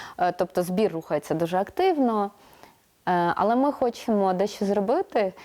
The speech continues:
Е, ми хочемо зробити внесок двісті п'ятдесят тисяч доларів на честь вашої команди. Бо ви, як люди, надихаєте нас робити більше.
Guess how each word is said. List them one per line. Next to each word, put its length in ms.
Е, 240
ми 140
хочемо 440
зробити 480
внесок 460
двісті 320
п'ятдесят 500
тисяч 300
доларів 580
на 240
честь 360
вашої 340
команди. 560
Бо 540
ви, 220
як 240
люди, 480
надихаєте 720
нас 280
робити 360
більше. 500